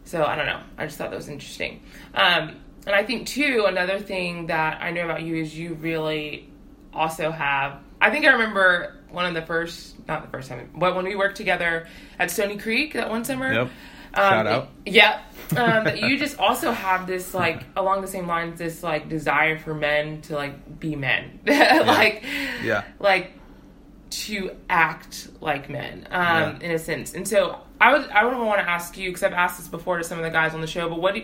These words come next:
Speaker 1: what to you does it mean to be a man? And when do you think you hit that mantle of manhood? And is
Speaker 2: Yeah.
Speaker 1: it possible never to hit that mental,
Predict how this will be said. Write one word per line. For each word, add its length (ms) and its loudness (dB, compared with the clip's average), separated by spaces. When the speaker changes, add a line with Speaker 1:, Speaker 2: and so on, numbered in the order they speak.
Speaker 1:
what 220 2
to 100 -10
you 140 -2
does 120 -6
it 100 -12
mean 180 -6
to 100 -10
be 200 -6
a 40 -2
man? 360 -4
And 240 -4
when 220 2
do 60 -6
you 80 -8
think 240 -8
you 80 -6
hit 300 -2
that 180 0
mantle 380 -4
of 100 -10
manhood? 560 -6
And 360 -6
is 220 -2
Speaker 2:
Yeah. 60 2
Speaker 1:
it 240 2
possible 380 0
never 400 -4
to 220 -8
hit 280 -8
that 220 -6
mental, 500 -12